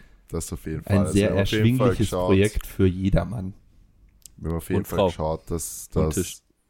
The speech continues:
Speaker 1: Ah, warte. <laughs> Danke.
Speaker 2: Ja,
Speaker 1: Wir haben auf
Speaker 2: jedermann
Speaker 1: jeden Fall
Speaker 2: kann man aber
Speaker 1: geschaut, dass
Speaker 2: nicht
Speaker 1: sich das
Speaker 2: gendern.
Speaker 1: wirklich, nein, jeder, je-,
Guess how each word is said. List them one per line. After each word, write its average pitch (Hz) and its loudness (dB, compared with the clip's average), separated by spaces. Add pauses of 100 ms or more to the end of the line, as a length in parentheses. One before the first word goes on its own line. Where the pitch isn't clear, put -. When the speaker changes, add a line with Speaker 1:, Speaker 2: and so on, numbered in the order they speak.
(360)
Speaker 1:
Ah, 80 0
warte. - -8 (840)
<laughs> - -6 (1000)
Danke. - -6 (460)
Speaker 2:
Ja, 104 -4 (100)
Speaker 1:
Wir 104 6
haben 110 10
auf 101 4
Speaker 2:
jedermann 139 8
Speaker 1:
jeden 123 4
Fall 131 6
Speaker 2:
kann 113 2
man 120 4
aber 120 10 (120)
Speaker 1:
geschaut, 95 2
dass 98 6
Speaker 2:
nicht - -2
Speaker 1:
sich 95 4
das - -
Speaker 2:
gendern. 98 4
Speaker 1:
wirklich, - -4 (440)
nein, 80 -4
jeder, 85 -4
je-, - -14